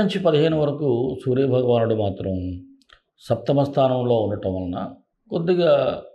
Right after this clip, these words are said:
చెప్పాను కదా, మీరు భార్యాభర్తల మధ్య తగాదాలు, అనవసరమైనటువంటి వివాదాలు, బయట వాళ్ళతో కలహాలు, అలాగే భార్యాభర్తల మధ్య అండర్‌స్టాండింగ్స్ లోపం రావటం. తగ్గటానికి ప్రయత్నం చేయండి.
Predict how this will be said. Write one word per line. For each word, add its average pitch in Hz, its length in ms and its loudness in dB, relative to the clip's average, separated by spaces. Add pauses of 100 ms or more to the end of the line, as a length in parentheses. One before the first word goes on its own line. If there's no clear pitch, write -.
(380)
చెప్పాను 120 500 0
కదా, 98 140 0 (180)
మీరు 98 180 -6 (180)
భార్యాభర్తల 101 680 -2
మధ్య 92 140 -8 (120)
తగాదాలు, 90 480 -10 (880)
అనవసరమైనటువంటి 143 920 0
వివాదాలు, 98 520 -2
బయట 98 180 -2 (100)
వాళ్ళతో 95 320 -2 (120)
కలహాలు, 85 480 -8 (920)
అలాగే 120 220 4 (120)
భార్యాభర్తల 113 680 2
మధ్య 104 260 -4
అండర్‌స్టాండింగ్స్ 98 680 -6
లోపం 90 240 -8 (120)
రావటం. 82 320 -10 (1500)
తగ్గటానికి 156 640 2 (380)
ప్రయత్నం 117 460 0
చేయండి. 87 360 -8